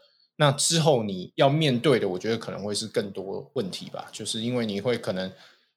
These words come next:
发现，诶，对方好像各种方面的节奏，可能你都需要去配合他，变成说你会变得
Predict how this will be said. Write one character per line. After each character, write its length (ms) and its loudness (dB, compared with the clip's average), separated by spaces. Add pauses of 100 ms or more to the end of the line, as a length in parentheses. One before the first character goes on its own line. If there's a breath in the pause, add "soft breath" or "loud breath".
(120)
发 140 2
现， 180 2
诶， 400 0
对 140 6
方 180 0
好 140 2
像 200 0
各 140 4
种 160 0
方 100 0
面 140 0
的 80 0
节 220 -2
奏， 200 2
可 140 -6
能 100 -4
你 120 -4
都 120 -2
需 140 -4
要 100 2
去 140 -6
配 220 -6
合 180 -12
他， 380 -14
变 180 6
成 80 2
说 100 4
你 160 4
会 160 6
变 200 4
得 320 4